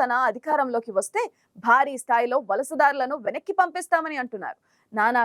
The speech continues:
కష్టాలు పడి అమెరికా చేరుకున్నా అక్కడ కూడా మార్గమధ్యంలో అవస్థలు దారుణంగా ఉంటాయి. అమెరికాకు భారీ స్థాయిలో పోటెత్తే వలసదారులపై మెక్సికోలోని డ్రగ్స్ ముఠాలు ఆకృత్యాల గురించి తప్పక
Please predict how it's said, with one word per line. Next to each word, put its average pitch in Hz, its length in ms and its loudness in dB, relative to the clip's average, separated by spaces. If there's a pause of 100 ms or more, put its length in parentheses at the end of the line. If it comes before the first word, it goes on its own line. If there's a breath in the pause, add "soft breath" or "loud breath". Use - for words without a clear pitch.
కష్టాలు 233 420 0
పడి 233 180 0 (120)
అమెరికా 226 300 0 (100)
చేరుకున్నా 240 500 -2 (320)
అక్కడ 214 240 -2 (100)
కూడా 311 160 4 (120)
మార్గమధ్యంలో 294 720 0 (100)
అవస్థలు 285 420 -2
దారుణంగా 247 400 0 (100)
ఉంటాయి. 226 240 -10 (480)
అమెరికాకు 403 480 2 (160)
భారీ 269 380 2
స్థాయిలో 233 340 -2 (120)
పోటెత్తే 226 500 -2
వలసదారులపై 320 760 2 (340)
మెక్సికోలోని 320 680 2 (120)
డ్రగ్స్ 277 320 0
ముఠాలు 277 360 2 (260)
ఆకృత్యాల 311 580 -2
గురించి 262 260 -4 (100)
తప్పక 254 260 -4